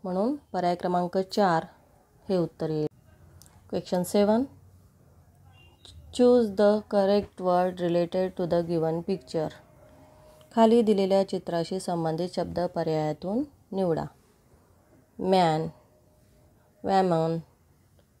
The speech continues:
वुमन, वेमन. स्त्रीचे चित्र आहे म्हणून वुमन, तिसरा पर्याय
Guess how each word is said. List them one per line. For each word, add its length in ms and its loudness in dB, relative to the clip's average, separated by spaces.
वुमन, 560 0
वेमन. 480 2
स्त्रीचे 420 4
चित्र 260 2
आहे 420 2
म्हणून 300 0
वुमन, 380 0
तिसरा 280 2
पर्याय 380 -2